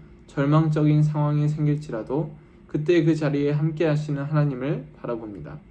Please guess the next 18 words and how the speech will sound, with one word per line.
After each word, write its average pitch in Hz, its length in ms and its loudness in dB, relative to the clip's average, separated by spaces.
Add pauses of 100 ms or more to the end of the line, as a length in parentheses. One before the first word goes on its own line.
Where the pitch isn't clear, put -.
(480)
그 165 140 2
하나님은 156 680 4 (300)
우리 156 240 4
안에 160 320 0
생명을 180 640 -2
거-, 127 360 -2 (320)
허락하시는 151 640 0
분이시기에 123 720 -6 (540)
찬송하며 156 840 -2
기뻐할 135 480 -2
수 135 240 -6
있습니다. 117 580 -10 (1080)
기도하겠습니다. 135 880 -2 (1040)
어떤 190 380 4
상황에서도 156 920 2
제 143 220 0
안에 131 400 -2
보배이신 143 720 0